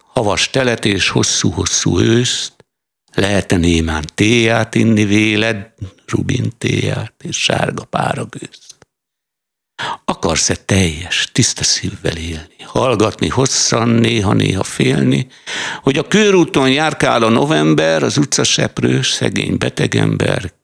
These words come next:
kifütyürész az ablakunk alatt? Akarsz játszani kígyót, madarat, hosszú utazást, vonatot, hajót, karácsonyt, álmot, mindenféle jót? Akarsz játszani boldog szeretőt,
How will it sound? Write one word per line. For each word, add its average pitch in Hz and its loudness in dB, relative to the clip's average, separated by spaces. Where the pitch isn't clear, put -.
kifütyürész - -6
az - -8
ablakunk 98 -8
alatt? - -12
Akarsz 120 0
játszani 117 2
kígyót, 117 0
madarat, 107 -2
hosszú - 0
utazást, 110 -2
vonatot, 120 0
hajót, 123 0
karácsonyt, 123 -2
álmot, 131 2
mindenféle 60 2
jót? - -2
Akarsz - -2
játszani - -2
boldog 87 0
szeretőt, - -4